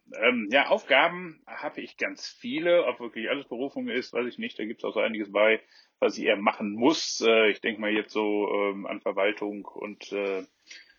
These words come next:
ähm, ja, so bestimmte Sachen, die, die eher Pflichtaufgaben sind. Aber eigentlich meine Kernaufgabe als Pfarrer ist es, ähm, erstmal für Menschen da zu sein. Ähm, Menschen aus dem Glauben heraus Mut zu machen, Menschen zu begleiten in allen Lebenslagen.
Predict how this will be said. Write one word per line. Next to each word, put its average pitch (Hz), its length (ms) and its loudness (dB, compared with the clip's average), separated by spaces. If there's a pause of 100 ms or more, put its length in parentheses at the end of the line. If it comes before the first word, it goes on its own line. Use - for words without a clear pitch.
(320)
ähm, 98 400 -8
ja, 92 180 -6
so 98 60 -10
bestimmte 101 380 -12
Sachen, 95 340 -4
die, 98 440 -10
die - 180 -8
eher 92 140 -6
Pflichtaufgaben 90 880 -2
sind. 98 320 -6
Aber 120 300 4 (300)
eigentlich 160 340 2
meine 127 140 2
Kernaufgabe 135 520 4
als - 140 -2
Pfarrer 127 240 4
ist 120 120 -2
es, 123 300 -8
ähm, 113 260 -4
erstmal 113 280 -8
für 113 100 -8
Menschen 117 340 -4
da 98 200 2
zu - 160 -12
sein. - 300 -16 (720)
Ähm, 101 180 0
Menschen 117 360 -2
aus 113 120 0
dem 120 120 -2
Glauben 117 220 6
heraus 110 240 4
Mut 160 220 0
zu - 80 -4
machen, 139 500 2
Menschen 123 460 -2
zu 127 120 -8
begleiten 110 420 2
in 113 100 -6
allen 110 200 0
Lebenslagen. 117 680 2